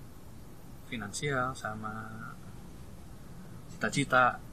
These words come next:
nggak usah takut, bro. Masih punya Allah kan?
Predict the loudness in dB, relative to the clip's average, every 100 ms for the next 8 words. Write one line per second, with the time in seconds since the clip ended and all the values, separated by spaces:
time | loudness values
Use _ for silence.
0 | -12 -12 -12 -12 -10 -10 -10 -12 -10 -10
1 | -6 -2 0 0 0 0 4 8 8 6
2 | -6 -12 -12 -10 -10 -10 -10 -10 -10 -10
3 | -10 -10 -10 -10 -10 -10 -10 -10 -10 -10
4 | -6 -2 -2 -2 -2 -2 0 0 0